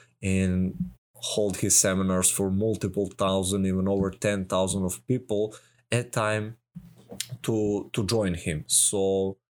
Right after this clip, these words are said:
with that said, uh, I made couple of pivots and they changed my life. So this is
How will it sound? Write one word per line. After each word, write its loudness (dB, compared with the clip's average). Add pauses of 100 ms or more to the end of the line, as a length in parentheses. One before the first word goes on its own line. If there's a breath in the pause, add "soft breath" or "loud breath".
(560)
with 0
that 2
said, 2 (240)
uh, 2 (640)
I 2
made 0
couple 0
of -8
pivots 0
and -2
they 4
changed 0
my 2
life. 0
So 4
this 0
is 2